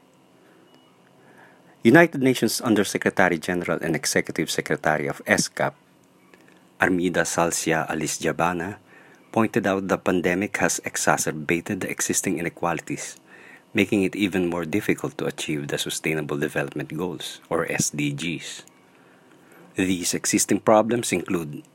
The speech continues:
weak health systems and low social security. There are also the problems of high informality, inadequate physical space, and high disparities in income and wealth,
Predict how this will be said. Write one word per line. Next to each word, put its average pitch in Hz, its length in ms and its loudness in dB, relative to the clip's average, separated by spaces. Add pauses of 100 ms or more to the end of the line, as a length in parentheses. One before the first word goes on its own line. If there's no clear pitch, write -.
(840)
weak 82 300 0
health - 420 -2
systems - 720 0
and 78 160 -2
low 78 160 -2
social 87 400 -2
security. - 580 -2 (800)
There 95 160 8
are 90 140 4
also 90 320 0
the 76 80 0
problems 78 500 0
of - 240 -2
high 87 160 6
informality, 78 800 -2 (480)
inadequate 117 520 4
physical - 380 0
space, - 560 -6 (100)
and 82 140 -2
high 80 200 2
disparities 92 760 0
in - 240 -8
income 92 400 -2
and 78 180 -4
wealth, 85 380 -2